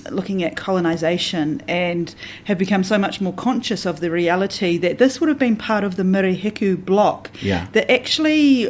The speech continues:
Speaker 1: was taken pretty dubiously,
Speaker 2: Is that one of
Speaker 1: um,
Speaker 2: the
Speaker 1: from
Speaker 2: Ngāi Tahu purchases?
Speaker 1: Yes, yeah, uh, yeah,
Speaker 2: Was it
Speaker 1: well, it was taken fr-, uh, purchased off them, but
Speaker 2: Yeah.
Speaker 1: for a, a much lower price than, they were kinda duped. And so this land, and the family land that my farm was on, was also part of that.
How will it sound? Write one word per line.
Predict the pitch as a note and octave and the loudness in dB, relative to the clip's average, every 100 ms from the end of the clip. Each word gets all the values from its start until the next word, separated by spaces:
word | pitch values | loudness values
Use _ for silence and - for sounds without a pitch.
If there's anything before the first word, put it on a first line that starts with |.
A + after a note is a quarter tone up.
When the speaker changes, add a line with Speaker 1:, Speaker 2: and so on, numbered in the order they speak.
| - | -4
Speaker 1:
was | G#3+ B3 - | -2 -2 -2
taken | - D#4+ E4+ B4 G#4 | -4 -2 -2 -4 -4
pretty | F4 D4 | 0 2
dubiously, | G3 G3 F3+ A3 A#3+ - C#4+ D#4 D4+ D4 - - - | 2 0 2 2 -2 -2 -2 0 0 -2 -16 -20 -4
Speaker 2:
Is | C3+ | 2
that | D#3+ G#3 | 6 6
one | E3+ | 6
of | |
Speaker 1:
um, | D3 C#3+ | 6 8
Speaker 2:
the | |
Speaker 1:
from | - G#3+ | 8 8
Speaker 2:
Ngāi | D3 C#3+ C#3+ | 6 6 6
Tahu | |
purchases? | D3+ C#3+ - - C#4 | 6 2 2 6 8
Speaker 1:
Yes, | B3 - | 8 4
yeah, | B3+ - | 2 6
uh, | B3+ | 6
yeah, | A#3+ C4 | 8 8
Speaker 2:
Was | G3+ A3 | 6 6
it | |
Speaker 1:
well, | A#3+ G#3+ | 8 8
it | |
was | G#3 | 6
taken | A3+ G#3+ F3+ | 2 2 0
fr-, | G#3 | -2
uh, | - - G3+ | -2 0 0
purchased | - B3 - C4 - | 6 6 6 4 4
off | A3 A3 | 4 6
them, | G#3 F#3 | 2 4
but | E3+ F#3 - | 6 4 2
Speaker 2:
Yeah. | A#2 | 2
Speaker 1:
for | G3+ G3 | 4 4
a, | F#3 F3+ F3+ - - - | 4 2 -2 -14 -16 0
a | F#3+ F#3 F3 D#3+ F#3+ | 4 4 4 0 0
much | G#3+ - G3 | 0 0 2
lower | F#3 F#3 | 2 2
price | - G3 F#3 - | 2 2 2 -4
than, | F#3 F3+ E3+ - | -2 -2 -2 0
they | F#3+ | 0
were | F#3 | 2
kinda | A#3 E3+ | 2 0
duped. | - F#3 E3 - - - - - | 2 2 2 -6 -16 -16 -18 -2
And | A#3 A#3 - | 4 6 6
so | B3 G#3+ G3+ | 8 8 8
this | G3+ F#3+ C4 B3 | 4 6 6 6
land, | G#3+ | 4
and | - A3+ | 6 4
the | |
family | G#3+ A#3+ A3 | 6 6 6
land | G3 G3 | 6 4
that | F#3+ F3 | 2 2
my | F3+ | -2
farm | - G#3 G#3+ | 2 2 4
was | A3 G3+ | 4 2
on, | F3+ | 0
was | F#3 | 2
also | A3 G#3+ G#3 | 0 0 0
part | F#3+ - G3 A#3 | -2 -2 0 0
of | A3+ | 0
that. | F4+ G#4 - | 0 0 -2